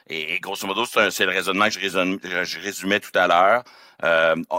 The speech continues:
la ville, euh, le Québec ou le Canada est pas obligé de fournir des logements aux gens.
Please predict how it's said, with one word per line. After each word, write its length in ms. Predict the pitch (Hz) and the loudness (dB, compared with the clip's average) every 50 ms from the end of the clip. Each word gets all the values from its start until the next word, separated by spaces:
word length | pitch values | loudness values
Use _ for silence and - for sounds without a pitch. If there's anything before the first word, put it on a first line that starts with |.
| 80 - - 92 | -6 -6 -4 0
la 200 | 104 101 104 110 | 2 4 4 4
ville, 480 | 104 120 135 135 135 135 135 127 110 98 | 4 4 4 4 4 4 2 0 0 0
euh, 300 | 95 90 90 87 87 87 | 2 2 2 2 0 0
le 160 | 90 92 98 | 0 -2 -2
Québec 500 | - - 117 104 - 117 120 120 123 - | -2 -2 -6 0 4 4 6 6 4 2
ou 60 | 113 | -4
le 60 | 101 - | -6 0
Canada 600 | - 107 98 95 90 80 95 113 117 120 117 104 | 0 2 2 2 -2 2 4 6 8 8 6 6
est 60 | 95 | 4
pas 120 | _ 113 | _ -2
obligé 360 | 113 107 104 104 98 104 117 | -2 -2 -4 -8 -4 -4 -4
de 80 | 110 92 | -4 -4
fournir 500 | - - - 139 120 113 113 127 135 127 | -8 -4 -4 -2 0 2 2 2 2 2
des 140 | 110 107 98 | 0 0 0
logements 340 | 95 95 90 98 104 104 104 | 0 0 0 0 0 0 0
aux 140 | 98 90 | 0 -2
gens. 260 | 82 85 87 92 120 | -2 -2 -2 -2 -4